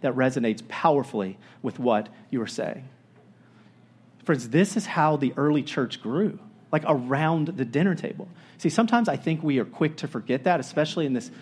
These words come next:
stage that you guys are in as, like, a church plant. And, like, it, sometimes it's confusing to us, but, like, the church didn't have a building for the first four hundred years. Not until Constantine, like,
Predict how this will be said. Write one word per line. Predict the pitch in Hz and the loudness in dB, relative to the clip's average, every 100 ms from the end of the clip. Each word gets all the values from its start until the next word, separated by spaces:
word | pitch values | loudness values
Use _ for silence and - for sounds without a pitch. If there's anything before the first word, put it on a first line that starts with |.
| - | -20
stage | - 139 131 | 0 0 2
that | 127 - | 0 -2
you | 117 127 | -2 2
guys | 156 170 | 2 2
are | 170 | 0
in | 175 185 | 0 0
as, | 147 123 | -2 -2
like, | 120 117 | -4 -4
a | |
church | - 127 117 - | -4 -4 -4 -6
plant. | 113 127 220 - - - _ - _ - - _ _ - - | -2 0 -2 -4 -18 -20 _ -20 _ -20 -20 _ _ -20 -4
And, | 220 156 | -2 2
like, | 147 139 - - 262 - | 2 0 -2 -16 -16 -8
it, | - - - - | -8 -8 -12 -18
sometimes | - 196 196 175 151 | 0 2 4 2 2
it's | - | -2
confusing | 131 - - 165 131 | -4 -2 0 0 -2
to | - | 0
us, | 113 113 - - - - _ - - | 0 0 -2 -14 -20 -20 _ -8 0
but, | 156 | 4
like, | 143 - | 4 2
the | |
church | 156 - 202 214 - | -2 0 0 0 0
didn't | 170 190 | 2 2
have | 165 | 2
a | 160 | 0
building | 117 123 123 104 98 | 2 2 2 -2 -6
for | - | -8
the | 113 | -6
first | - 123 - | -4 -4 -4
four | 123 113 | -4 -2
hundred | 120 104 | -2 -4
years. | 101 87 67 | -4 -4 -4
Not | 147 139 | -2 -2
until | 131 | -2
Constantine, | 135 131 127 117 - 113 | 0 -2 -2 -6 -4 -2
like, | 101 98 | -2 -4